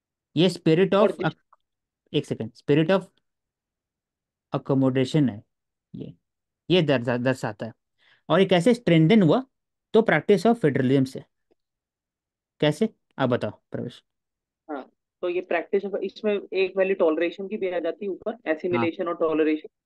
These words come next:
Speaker 1: Assimilation नहीं है word, ठीक। Assimilation
Speaker 2: हम्म,
Speaker 1: होता
Speaker 2: ठीक
Speaker 1: है
Speaker 2: है, तो
Speaker 1: मतलब कि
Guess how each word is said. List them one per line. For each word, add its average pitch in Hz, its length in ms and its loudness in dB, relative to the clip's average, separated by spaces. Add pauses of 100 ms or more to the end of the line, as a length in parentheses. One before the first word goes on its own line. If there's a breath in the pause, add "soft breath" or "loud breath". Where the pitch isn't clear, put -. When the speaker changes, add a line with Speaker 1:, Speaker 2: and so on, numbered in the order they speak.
(760)
Speaker 1:
Assimilation 170 380 2
नहीं 151 220 4
है 135 60 0
word, 131 180 -4 (300)
ठीक। 131 160 -6 (920)
Assimilation 143 400 0
Speaker 2:
हम्म, 170 100 2
Speaker 1:
होता 151 200 2
Speaker 2:
ठीक 139 80 0
Speaker 1:
है - 0 -
Speaker 2:
है, 127 80 -2
तो - 60 -8
Speaker 1:
मतलब 160 160 0
कि 147 420 -2